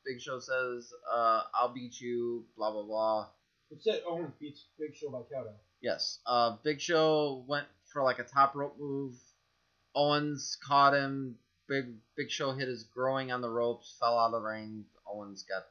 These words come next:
Speaker 1: the count out victory. Natalya and Becky Lynch. Natalya beat Becky Lynch, I believe, probably with the sharpshooter, most likely.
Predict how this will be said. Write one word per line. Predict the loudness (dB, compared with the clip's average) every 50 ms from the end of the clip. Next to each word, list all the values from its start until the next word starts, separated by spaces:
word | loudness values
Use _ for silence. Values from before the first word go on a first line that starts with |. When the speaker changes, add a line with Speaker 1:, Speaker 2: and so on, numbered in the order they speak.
| _
Speaker 1:
the | -12 -12 -10 -10 -10 -12 -12 -16 _ _ _ _ _ _ _ _ _ -12
count | -8 -8 -6 -6
out | -8 -10 -10 -14
victory. | -16 -16 _ -14 -14 -14 -14 -16 -20 -20 _ -20 _ -20 -20 -20 -20 -20 _ _ _ _ _ _ _ _ _ _ _ _ _ -4
Natalya | 0 8 12 12 12 12 12 12 12 12 10 8 6 4 -2 _ _ -8
and | 0 2
Becky | 2 4 4 4
Lynch. | 6 6 8 6 6 2 -2 -6
Natalya | -6 -2 0 2 4 4 2 2
beat | -2 -6 -6 -8 _ -8
Becky | -8 -8 -8 -10
Lynch, | -10 -10 -10 -10 -10 -12 -12 -14 _ _ _ -8
I | -6
believe, | -4 -4 -4 -4 -6 -2
probably | -2 -2 0 0 -2 -2
with | -4 -6 -10 -12 _ _ _ _ -14
the | -12
sharpshooter, | -10 -8 -8 -8 -10 -12 -14 -12 -10 -10 -10 -10 -12 _ _ _ _ _ _
most | -20 -20 -14 -14
likely. | -14 -12 -12 -14 -18 -18